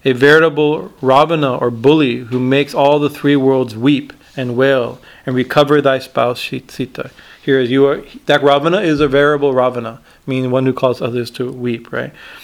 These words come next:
So here, actually, the, the, the, uh,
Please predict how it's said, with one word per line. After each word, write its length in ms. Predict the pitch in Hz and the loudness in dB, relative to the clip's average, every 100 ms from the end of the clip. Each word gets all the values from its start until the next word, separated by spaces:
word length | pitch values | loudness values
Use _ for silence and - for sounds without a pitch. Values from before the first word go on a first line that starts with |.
| - - | -20 -14
So 120 | - 131 | -2 0
here, 340 | 147 175 160 | 4 4 2
actually, 320 | 139 - 143 143 | -2 -2 -2 -2
the, 220 | 156 160 | -6 -10
the, 360 | 135 135 131 | -2 -2 -2
the, 320 | 127 123 123 - | -4 -4 -4 -4
uh, 420 | 120 131 120 | -4 -4 -6